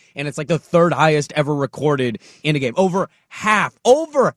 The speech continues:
half of the Niners snaps, there was pressure. That, that Eagles defensive line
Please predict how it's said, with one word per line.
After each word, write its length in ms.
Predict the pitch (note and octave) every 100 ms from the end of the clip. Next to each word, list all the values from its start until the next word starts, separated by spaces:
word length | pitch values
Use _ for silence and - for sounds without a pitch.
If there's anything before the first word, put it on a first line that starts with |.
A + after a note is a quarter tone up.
| _
half 520 | - A3+ D4+ D4+ -
of 180 | C#4 C4+
the 60 | C4
Niners 440 | A3+ A3 G#3+ G3
snaps, 600 | - G3+ D3+ F#2+ - - _ _ _ _ G2+
there 240 | G#2+ D3
was 180 | D3+ -
pressure. 560 | - D3 B2+ A#2+ E2 - _ _ _
That, 180 | D#3+ F#3+ E3
that 220 | F#3+ F3+
Eagles 340 | F#3 F3 C#3
defensive 440 | C#3 C3+ C#3+ C3 B2
line 380 | C3 B2 B2